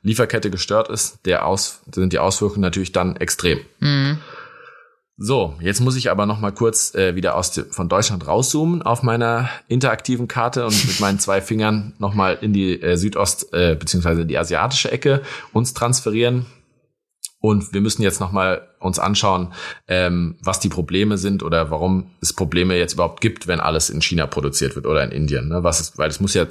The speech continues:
Speaker 1: also auch da wieder, im ersten Moment habe ich auch gedacht, ist ja gar nicht so schlecht, ist ja einfach günstiger, ne?
Speaker 2: Ja.
Speaker 1: Aber auch in, äh, China,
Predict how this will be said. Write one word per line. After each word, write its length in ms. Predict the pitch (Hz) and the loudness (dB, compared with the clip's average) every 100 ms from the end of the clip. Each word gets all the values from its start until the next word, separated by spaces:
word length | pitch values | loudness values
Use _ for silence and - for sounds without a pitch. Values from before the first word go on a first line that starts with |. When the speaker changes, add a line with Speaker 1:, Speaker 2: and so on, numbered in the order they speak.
| - | 0
Speaker 1:
also 240 | 82 78 - - - | 0 0 -4 -16 -6
auch 160 | 82 | -6
da 220 | - 107 123 | -2 0 0
wieder, 240 | 120 117 | 0 -2
im 100 | 82 | -2
ersten 280 | 69 98 90 | -2 0 2
Moment 200 | 92 98 | 2 2
habe 140 | 82 | -2
ich 160 | - 110 | -2 0
auch 120 | 104 | 0
gedacht, 280 | 87 87 - | -2 -4 -4
ist 140 | - | -6
ja 60 | 78 | -4
gar 180 | 76 82 | 0 0
nicht 120 | 82 | 0
so 240 | 80 69 - _ | -2 -4 -8 _
schlecht, 340 | - 107 - | 0 0 0
ist 100 | 76 | -4
ja 120 | 76 67 | 0 0
einfach 280 | 80 85 | -2 -2
günstiger, 540 | - 127 - 78 69 - - - - - | 2 2 2 -2 -2 -4 -8 -10 -10 -6
ne? 120 | - | -2
Speaker 2:
Ja. 120 | 104 | 0
Speaker 1:
Aber 240 | 98 95 73 | 0 -2 0
auch 200 | 110 - - | -2 -4 -2
in, 260 | 90 82 - | 2 2 0
äh, 200 | 82 80 | 0 0
China, 540 | - 127 135 147 143 | 0 2 2 0 -4